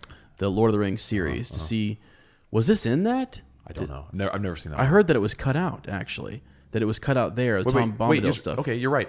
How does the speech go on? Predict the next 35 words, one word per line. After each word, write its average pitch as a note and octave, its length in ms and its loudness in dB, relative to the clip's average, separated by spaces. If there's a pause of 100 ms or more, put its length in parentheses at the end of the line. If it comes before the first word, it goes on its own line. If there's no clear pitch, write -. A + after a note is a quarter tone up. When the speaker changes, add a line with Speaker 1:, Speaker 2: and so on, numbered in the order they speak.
(120)
Speaker 2:
I, G#2+ 160 -2
yeah, G#2+ 80 -4 (100)
okay, A2+ 160 -2
I G2+ 60 -4
did A2+ 140 0
that A#2 100 2
research. G#2 520 -4 (120)
Um, F2 420 -2 (400)
he, A2+ 320 -6
uh, - 180 -4
Tom C3 220 0
Bombadil B2+ 320 0
does G2 140 -6
not G2+ 120 0
appear G#2 300 -2
in G2 200 -2
the F2+ 60 -6
Bakshi G2+ 400 2
film. A#2 280 -2 (240)
Speaker 1:
Right. A2+ 240 0 (140)
Speaker 2:
Does F2 120 -8
not G2+ 140 4
appear G#2 260 0
in G2+ 120 0
the F#2 60 -2
nineteen F#2+ 360 -4
eighty-one F#2+ 720 -2
radio G2+ 300 2
dramatization G#2 680 -2
on F#2 120 -2
B G2 100 -2
B G2 100 -4
C, G#2 380 -4
and F2 100 -6
ob-, E2 160 -6